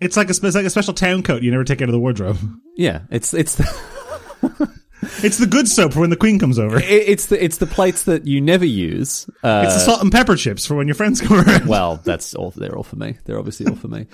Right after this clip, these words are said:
Speaker 1: <laughs>
Speaker 2: Did you, uh, like, how big was the house that you grew up in? Was it big
Speaker 1: Uh,
Speaker 2: enough to
Speaker 1: not,
Speaker 2: have? The, was it big enough,
Speaker 1: not
Speaker 2: enough
Speaker 1: big.
Speaker 2: to have the nice lounge room?
Speaker 1: No, God, no.
Speaker 2: Yeah,
Speaker 1: Nick,
Speaker 2: see
Speaker 1: Nicky, Nicky's parents have
Speaker 2: Yeah.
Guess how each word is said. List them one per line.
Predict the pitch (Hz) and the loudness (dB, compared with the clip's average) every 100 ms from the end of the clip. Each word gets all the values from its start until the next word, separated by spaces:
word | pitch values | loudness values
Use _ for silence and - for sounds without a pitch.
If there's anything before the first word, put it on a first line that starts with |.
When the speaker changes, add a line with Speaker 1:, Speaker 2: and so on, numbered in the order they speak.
| 277 | -12
Speaker 1:
<laughs> | 302 - | -12 -6
Speaker 2:
Did | 185 | -2
you, | 240 349 | 0 0
uh, | - 175 | 0 -2
like, | 190 190 | 0 -2
how | 277 | -2
big | 196 147 | -2 -2
was | 123 | -2
the | |
house | 110 104 | -2 -2
that | 98 | -6
you | |
grew | 92 90 | -4 -4
up | 78 | -6
in? | 90 98 _ _ _ _ _ _ _ _ _ _ - | -10 -12 _ _ _ _ _ _ _ _ _ _ -2
Was | 135 | 0
it | 165 | 2
big | 175 | 0
Speaker 1:
Uh, | 240 | 0
Speaker 2:
enough | 220 | 0
to | 123 | 2
Speaker 1:
not, | 143 | 2
Speaker 2:
have? | 120 | 0
The, | 113 139 | -6 -2
was | 139 143 | -2 0
it | |
big | 202 | 0
enough, | 220 175 | 0 -2
Speaker 1:
not | 120 120 | -4 -4
Speaker 2:
enough | 127 | -2
Speaker 1:
big. | |
Speaker 2:
to | 131 | -2
have | 110 | -2
the | 110 | -2
nice | 98 123 - | -2 -2 -2
lounge | 139 151 | -4 -2
room? | 196 269 - _ _ _ _ - | -4 -6 -12 _ _ _ _ -2
Speaker 1:
No, | 131 139 | 2 2
God, | 127 131 117 | 2 0 0
no. | 104 98 | -2 2
Speaker 2:
Yeah, | 127 104 82 | 4 4 0
Speaker 1:
Nick, | |
Speaker 2:
see | 143 151 143 | -2 -2 0
Speaker 1:
Nicky, | 139 156 147 | 0 0 2
Nicky's | 160 170 170 | 2 2 0
parents | 170 147 131 | 2 2 2
have | 135 - | 0 0
Speaker 2:
Yeah. | 120 | -2